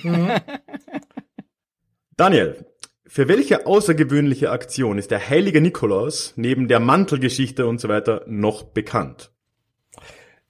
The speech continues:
Speaker 1: Ja, das ist sehr interessant. Der heilige Nikolaus, wie wir wissen, stammt er ja aus dem Gebiet der heutigen Türkei und man könnte sagen, er ist der Erfinder der berühmten Osmanenschelle, denn er hat auf einem Konzil ausgiebig Ohrfeigen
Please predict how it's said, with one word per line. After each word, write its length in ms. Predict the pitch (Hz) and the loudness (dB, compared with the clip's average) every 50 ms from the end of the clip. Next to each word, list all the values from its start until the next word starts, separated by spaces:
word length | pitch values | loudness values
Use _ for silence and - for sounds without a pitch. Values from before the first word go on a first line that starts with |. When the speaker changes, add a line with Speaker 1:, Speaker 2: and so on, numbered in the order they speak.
| _ _ _ _ _ _ _ _ _ - | _ _ _ _ _ _ _ _ _ 4
Speaker 1:
Ja, 140 | 160 101 82 | 4 4 4
das 180 | - 113 156 180 | 2 0 0 2
ist 40 | 175 | 2
sehr 120 | 190 196 | 0 0
interessant. 460 | 185 170 175 151 170 214 285 294 - | 0 2 2 4 4 2 2 2 4
Der 120 | 147 143 147 | 6 8 8
heilige 220 | 175 202 196 175 | 8 8 6 6
Nikolaus, 760 | 175 226 - 208 180 147 139 143 185 220 214 - - 131 127 | 4 4 4 4 6 6 6 6 6 4 2 -2 -6 -4 0
wie 180 | 139 156 160 147 | 0 2 4 4
wir 120 | 165 160 156 | 6 6 6
wissen, 320 | 175 175 180 170 175 170 | 4 4 2 2 0 0
stammt 260 | - - 151 156 151 | 0 0 0 2 4
er 80 | 160 147 | 4 6
ja 100 | 147 147 | 6 6
aus 120 | 135 135 | 4 4
dem 100 | 147 143 | 2 2
Gebiet 220 | 127 135 147 147 151 | 4 4 6 6 8
der 80 | 147 | 8
heutigen 260 | 143 143 143 135 123 | 8 6 6 2 2
Türkei 460 | - 131 160 - - 147 185 233 254 - | 2 2 4 6 8 8 8 8 8 6
und 180 | 170 170 170 | 4 2 4
man 140 | 170 170 160 | 4 4 4
könnte 240 | - 196 233 214 180 | 2 2 2 2 2
sagen, 260 | 156 170 190 214 214 | 4 4 4 2 2
er 220 | 180 147 156 160 160 | 2 4 6 6 6
ist 220 | 165 170 - - | 4 2 2 4
der 120 | 175 165 135 | 4 4 6
Erfinder 420 | 151 147 - 180 190 190 180 170 | 4 4 2 2 2 4 4 4
der 200 | 156 156 160 160 | 6 8 8 8
berühmten 420 | 156 147 147 165 185 185 - 175 165 | 8 6 4 0 0 0 0 0 0
Osmanenschelle, 880 | 139 147 - 143 139 175 220 240 190 - - 120 110 147 208 262 - - - - - - - - - - _ - | 2 0 2 2 4 4 4 4 2 4 4 6 6 6 6 4 2 -4 -16 -16 -16 -16 -16 -16 -18 -18 _ 2
denn 400 | 127 131 143 156 185 208 208 - - - _ | 6 8 10 10 8 6 4 0 -8 -16 _
er 240 | - 139 185 233 220 | 4 6 6 8 8
hat 160 | 180 185 - | 6 6 6
auf 160 | 165 160 - | 4 2 2
einem 220 | - 135 143 147 143 | 2 0 0 2 2
Konzil 460 | 151 139 127 - - 165 190 196 180 | 2 2 2 2 4 4 4 4 4
ausgiebig 640 | - 147 165 185 - - 160 165 180 180 175 - - | 6 6 6 6 4 2 -2 0 0 0 -2 2 4
Ohrfeigen 560 | 190 240 240 - - 131 107 101 90 85 - | 6 6 6 6 6 6 6 4 2 -2 -6